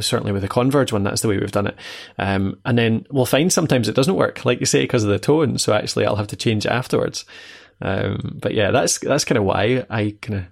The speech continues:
I think we get them transcribed in the first place. Um, and then one final point in that, with Rev, it costs a bit more money, but you can get the time codes put in. And that is such a time saver. It's worth that twenty-five cents, isn't it? <laughs> 'Cause you can,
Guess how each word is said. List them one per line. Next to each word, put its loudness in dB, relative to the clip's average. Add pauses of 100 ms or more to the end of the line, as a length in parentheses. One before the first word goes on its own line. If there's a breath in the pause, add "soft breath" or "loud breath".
I -8
think -4
we -2
get -2
them -6
transcribed -4
in -6
the -6
first -4
place. -6 (520 loud breath)
Um, -4 (180 loud breath)
and 2
then 4
one 4
final 2
point 2
in 0
that, -2
with 0
Rev, 0 (920)
it -2
costs 2
a 2
bit 2
more 2
money, 2 (260 loud breath)
but 0
you -2
can 0
get 2
the -2
time 0
codes -2
put -4
in. -6 (760)
And 2
that 0
is -2
such -2
a -2
time -2
saver. 2
It's -2
worth 0
that 0
twenty-five 0
cents, -2
isn't 2
it? -4 (460 loud breath)
<laughs> -6
'Cause 0
you 2
can, -2